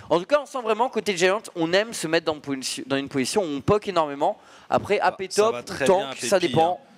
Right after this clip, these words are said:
Speaker 2: Historiquement, enfin comment moi j'ai connu Pépi, je l'ai connu avec son Xerath, hein.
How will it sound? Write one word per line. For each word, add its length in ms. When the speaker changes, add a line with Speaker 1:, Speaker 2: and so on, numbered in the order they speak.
Speaker 2:
Historiquement, 640
enfin 280
comment 280
moi 260
j'ai 100
connu 240
Pépi, 360
je 80
l'ai 100
connu 340
avec 280
son 100
Xerath, 400
hein. 100